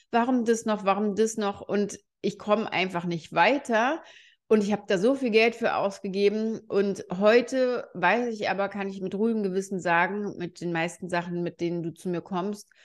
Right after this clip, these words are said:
die hab ich einfach schon gemacht. Und da kann ich dir auch genau sagen, auch natürlich jetzt in Kooperation,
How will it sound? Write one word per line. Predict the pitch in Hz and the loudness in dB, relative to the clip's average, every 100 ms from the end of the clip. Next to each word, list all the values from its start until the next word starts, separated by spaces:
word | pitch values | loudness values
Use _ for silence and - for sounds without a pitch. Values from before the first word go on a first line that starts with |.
| _ _ _ | _ _ _
die | 190 165 | -4 -2
hab | 170 | -2
ich | 156 - | -6 -8
einfach | 147 151 | -6 -4
schon | - 160 | -4 -6
gemacht. | 147 151 - - - - _ | -4 -6 -6 -14 -20 -20 _
Und | - 190 190 | -4 0 2
da | |
kann | 190 202 208 | 2 0 -2
ich | |
dir | 202 127 | 0 -2
auch | 190 | -2
genau | 202 190 190 | -2 0 2
sagen, | 170 170 196 214 220 214 - _ _ _ _ | 2 4 4 0 -4 -6 -12 _ _ _ _
auch | 196 196 | 0 2
natürlich | 208 196 202 214 196 190 | 2 0 0 0 0 0
jetzt | 180 - - | -2 -4 -10
in | 185 | -8
Kooperation, | 196 196 185 175 180 - - 196 190 196 190 | -2 -2 -2 -2 -4 -6 -2 0 2 0 -4